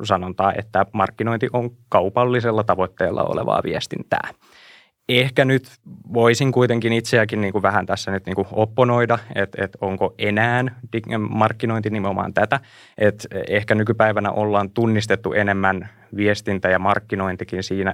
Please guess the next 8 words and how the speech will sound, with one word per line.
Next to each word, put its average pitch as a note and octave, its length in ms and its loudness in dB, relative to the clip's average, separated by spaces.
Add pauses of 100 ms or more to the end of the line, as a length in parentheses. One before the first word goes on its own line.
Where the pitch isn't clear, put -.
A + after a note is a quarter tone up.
tällaiseksi F#2+ 460 -2
niin F2+ 80 -6
kuin F#2+ 200 -2 (400)
yritystoimintoja F#2 1000 2
läpileikkaavaksi F#2+ 1120 -2
toiminnaksi, B2 800 0 (280)
jossa F#2+ 420 2 (420)
enemmänkin G#2 720 0